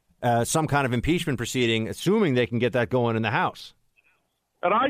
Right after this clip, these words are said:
Speaker 2: say, let's dig our heels in and say, "Look, we're offering you a compromise of what you want, and you're telling us that that's no good, and for that reason, you're gonna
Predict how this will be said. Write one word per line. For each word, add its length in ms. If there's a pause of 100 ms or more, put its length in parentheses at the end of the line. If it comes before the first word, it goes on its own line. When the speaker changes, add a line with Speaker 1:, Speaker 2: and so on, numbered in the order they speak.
Speaker 2:
say, 140
let's 240 (140)
dig 180
our 240
heels 340
in 140
and 180
say, 160
"Look, 240 (400)
we're 240
offering 520
you 520 (160)
a 80
compromise 840 (180)
of 200
what 260
you 160
want, 400 (500)
and 520 (100)
you're 280
telling 440
us 180 (120)
that 120
that's 300
no 160
good, 340
and 140
for 100
that 240
reason, 460
you're 220
gonna 260